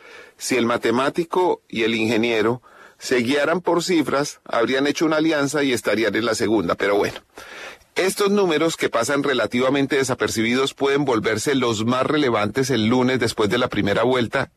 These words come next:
si hay segunda vuelta, porque en ese momento la cuenta vuelve a empezar. Dicen los que saben que en las primeras vueltas los ciudadanos votan por el candidato que más les gusta.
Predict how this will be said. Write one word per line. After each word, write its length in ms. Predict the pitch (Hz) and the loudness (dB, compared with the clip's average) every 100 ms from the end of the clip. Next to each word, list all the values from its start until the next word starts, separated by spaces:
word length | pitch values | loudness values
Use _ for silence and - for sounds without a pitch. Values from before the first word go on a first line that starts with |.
| _ | _
si 300 | - - 117 | -14 -2 0
hay 180 | 113 117 | 2 0
segunda 400 | 139 113 110 107 | 0 0 2 2
vuelta, 400 | 113 104 - - - - - - - | 2 0 -4 -14 -18 -20 -18 -20 -2
porque 380 | 123 120 127 120 | 0 0 0 0
en 80 | |
ese 200 | 139 151 | 0 0
momento 600 | 190 170 135 120 147 139 - | 0 2 0 0 0 -2 -2
la 180 | 117 107 | -2 -2
cuenta 440 | - 117 104 123 | 0 0 0 0
vuelve 360 | 117 117 110 107 | 0 2 0 0
a 40 | |
empezar. 460 | 101 110 120 101 - _ _ - - - | 0 0 0 -2 -6 _ _ -20 -20 -20
Dicen 460 | - 117 175 180 196 | -6 -2 0 0 2
los 160 | 185 - | 0 0
que 120 | 127 | -2
saben 460 | 123 101 90 113 - _ _ - | 0 0 0 -2 -10 _ _ -4
que 60 | |
en 100 | 123 | 0
las 160 | 113 - | -2 -2
primeras 380 | 123 123 139 143 | 0 0 0 0
vueltas 380 | 156 147 165 151 | 0 0 0 0
los 160 | 123 | 0
ciudadanos 520 | 117 107 110 120 127 | 0 0 0 0 -2
votan 800 | 120 113 151 165 180 202 220 220 _ _ | -4 -4 -2 0 0 -2 -2 -6 _ _
por 220 | 131 127 | -2 0
el 140 | 117 110 | 0 -2
candidato 640 | 113 110 110 117 117 139 | -2 0 0 0 0 -2
que 160 | - 107 | 0 0
más 220 | 113 113 | 0 0
les 180 | 117 110 | 0 0
gusta. 420 | 127 104 - | 0 -2 -6